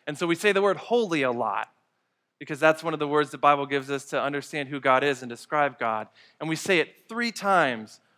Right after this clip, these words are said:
one holy for the Father, one holy for the Son, one holy for the Spirit, a trinity of holies. And that word holy is used throughout the Bible, and it can mean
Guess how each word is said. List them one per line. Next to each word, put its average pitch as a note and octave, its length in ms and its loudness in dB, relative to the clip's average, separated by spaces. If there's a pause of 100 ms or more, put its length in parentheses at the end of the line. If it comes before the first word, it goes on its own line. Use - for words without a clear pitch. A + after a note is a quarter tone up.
one F3+ 240 0
holy E3+ 480 0
for D#3 160 -10
the C#3+ 80 -6
Father, F3+ 560 6
one D#3 240 0
holy E3 720 -4 (260)
for D3 140 -16
the C3 100 -6
Son, E3 600 0
one D3+ 220 -2
holy D#3 760 -4 (320)
for C#3+ 80 -8
the B2+ 80 -10
Spirit, C3 480 -4
a A2+ 60 -10
trinity C#3+ 520 -8
of A#2+ 220 -10
holies. B2 880 -10 (1160)
And C#3 80 -14
that E3 120 0
word F3+ 180 0
holy F#3 440 2
is C3+ 140 -4
used E3 300 -10
throughout E3+ 240 0
the D#3 60 -8
Bible, D#3 320 4
and D3+ 80 -6
it D3 60 -12
can E3 180 -10
mean F#3+ 320 -4